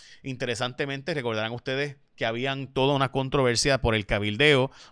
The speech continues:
para que se quedara la misma empresa, eh, pero con la matriz diferente, o sea, con una matriz diferente, pero la misma empresa.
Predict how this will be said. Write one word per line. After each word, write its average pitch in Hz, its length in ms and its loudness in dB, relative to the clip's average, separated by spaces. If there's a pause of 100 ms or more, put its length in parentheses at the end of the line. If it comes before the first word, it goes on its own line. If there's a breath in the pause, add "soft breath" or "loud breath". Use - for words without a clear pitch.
para 113 180 2
que 110 80 -4
se 107 120 -6
quedara 104 200 -2
la 120 60 -2
misma 123 200 -4
empresa, 147 540 0 (340 loud breath)
eh, 110 540 -2
pero 113 220 -4
con 104 340 -10
la 107 80 -4
matriz 107 260 -8
diferente, 143 600 -4
o 131 40 -8
sea, 110 180 -6
con 98 120 -14
una 117 140 -10
matriz 131 260 -8
diferente, 135 520 -8
pero 127 220 -6
la 117 120 -6
misma 110 160 -10
empresa. 117 460 -10